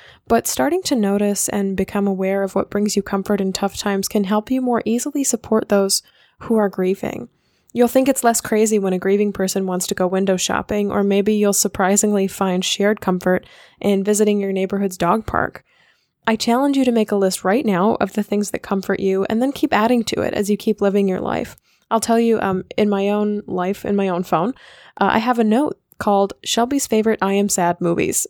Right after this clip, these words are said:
And top of the list, I'll admit to you, is Last Holiday with Queen Latifah. And School of Rock with Jack Black is a very, very, very close second. The second thing that you can do across your lifetime to support people who are grieving is to practice mindful listening.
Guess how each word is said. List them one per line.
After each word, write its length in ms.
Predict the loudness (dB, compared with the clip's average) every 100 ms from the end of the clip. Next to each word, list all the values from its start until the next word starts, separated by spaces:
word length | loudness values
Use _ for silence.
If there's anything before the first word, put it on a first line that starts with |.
| _
And 300 | -2 0 0
top 240 | 0 -2 0
of 60 |
the 80 | 0
list, 320 | 0 2 -2 -6 _ _
I'll 220 | -4 -2
admit 340 | -2 0 -2 -2
to 140 | -2
you, 180 | -2 -2 -8 -20 _
is 340 | 0 2 0 -4 -6
Last 400 | 0 0 0 -4
Holiday 580 | -4 -2 0 0 -2
with 220 | -2 -6 -4
Queen 220 | -2 0
Latifah. 640 | -2 0 -2 0 -4 -4 -8 _ _
And 220 | -2 0
School 260 | 2 2 2
of 140 | 2
Rock 240 | 0 0 -2
with 100 | -2
Jack 260 | 0 0
Black 280 | -2 -4 -4
is 100 | -6
a 60 | -4
very, 300 | -2 0 0
very, 320 | 0 -2 -2 _
very 300 | 0 2 0
close 320 | 0 0 2
second. 340 | 2 0 -4 -8 _ _ _ _ _ _ _ _ _ _ _ _ _ _ _ _ _ _ _ _
The 80 | -2
second 240 | 0 0
thing 160 | 0 0
that 120 | 2
you 80 | 0
can 200 | 0 -2
do 260 | 0 0 0
across 460 | -4 0 0 0
your 100 | -2
lifetime 460 | 0 -2 -2 -4 -4
to 120 | -2
support 440 | -4 -4 -2 -2
people 260 | -2 -2 0
who 80 | 0
are 140 | 0
grieving 400 | 2 2 2 0
is 120 | 0 -2
to 100 | -4
practice 500 | 0 0 0 -4 0
mindful 460 | 0 0 0 -2
listening. 560 | -2 -2 -2 -4 -6